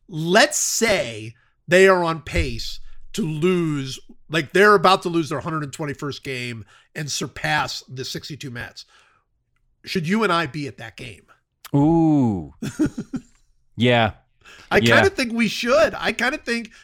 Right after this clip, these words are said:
Speaker 1: you and I should be at the game. First of all, if it's in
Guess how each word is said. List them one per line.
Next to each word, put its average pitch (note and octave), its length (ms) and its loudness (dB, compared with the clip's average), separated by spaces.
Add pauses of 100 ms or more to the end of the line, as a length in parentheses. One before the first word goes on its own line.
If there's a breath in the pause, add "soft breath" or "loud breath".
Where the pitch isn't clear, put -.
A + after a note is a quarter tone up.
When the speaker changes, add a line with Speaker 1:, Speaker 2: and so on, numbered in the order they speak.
Speaker 1:
you G3 280 -2
and B3 100 0
I G#3+ 140 2
should F#3+ 200 -8
be F#3+ 140 -4
at G#3 100 -4
the A3 60 -8
game. D#3 520 -6 (360 soft breath)
First F4 200 0
of C#4 40 -2
all, G3 400 2 (180)
if F3+ 140 4
it's G3+ 140 -2
in C#4 180 -4